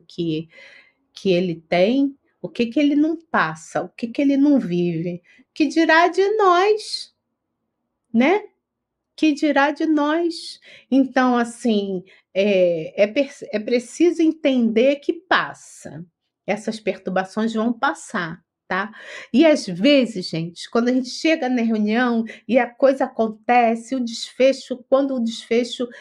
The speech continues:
é sempre maravilhoso, mas quando a gente tem aquele momento ali feliz, né? Quando realmente o espírito acorda pra ver a realidade, né?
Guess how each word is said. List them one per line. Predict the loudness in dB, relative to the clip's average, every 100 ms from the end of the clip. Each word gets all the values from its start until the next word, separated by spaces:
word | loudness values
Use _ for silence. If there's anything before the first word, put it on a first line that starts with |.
| -20 -8
é | -6
sempre | 0 0 2
maravilhoso, | 2 2 2 0 0 0 0 -2 -4
mas | -4
quando | -2 0
a |
gente | -2 -4
tem | -4 -4
aquele | -2 -4 0
momento | 2 4 2 0 -2
ali | -4 -4
feliz, | -4 -4 -2 2 2 2 -4 -6
né? | -4 -4 -4 _ _ _ _
Quando | -2 0 0
realmente | 0 -2 0 0 -2 -2 -8 -10 -4
o | -2
espírito | -2 -6 -2 0 0 -2
acorda | -6 -4 0 2 2 0 -2
pra | -2 -4 -2
ver | -4 -6 -4
a | -6
realidade, | -2 -2 -4 -4 -4 -2 -2 -2 -4 -6 -8 _ _
né? | -4 0 0 -2